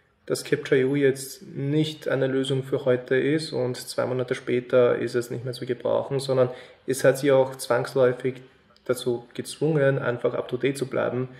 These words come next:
einfach zum Beispiel wegen der Krone und weil ihr dann auch gutes Service anbieten wollt und das habt ihr dann einfach als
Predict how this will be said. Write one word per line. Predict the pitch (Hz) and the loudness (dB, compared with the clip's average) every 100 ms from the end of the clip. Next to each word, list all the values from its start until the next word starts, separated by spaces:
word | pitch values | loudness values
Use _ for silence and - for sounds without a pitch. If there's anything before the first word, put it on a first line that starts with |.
| - - | -20 -10
einfach | - 120 135 | -4 0 0
zum | - 131 | -2 2
Beispiel | 120 120 123 123 120 - - _ | 2 2 4 4 4 -4 -20 _
wegen | 123 131 | 0 2
der | 127 | 0
Krone | - 120 123 123 123 | -2 -2 0 2 0
und | 120 117 117 117 - - _ _ _ | -2 -4 -4 -8 -12 -18 _ _ _
weil | 117 117 123 117 | 0 4 4 4
ihr | 123 | 0
dann | 120 123 | 2 0
auch | 120 117 | 0 -2
gutes | - 123 127 | -6 -4 -4
Service | - 131 123 | 2 4 4
anbieten | 117 120 127 127 | -2 -2 -4 -6
wollt | 117 113 131 131 - | -4 0 -2 -4 -8
und | 123 123 | -4 -2
das | 123 | -2
habt | 123 - | -4 -6
ihr | 127 | -2
dann | 123 | -2
einfach | 120 123 - 127 131 | 0 -4 -2 -4 -2
als | 120 120 120 - - | 2 2 2 -4 -10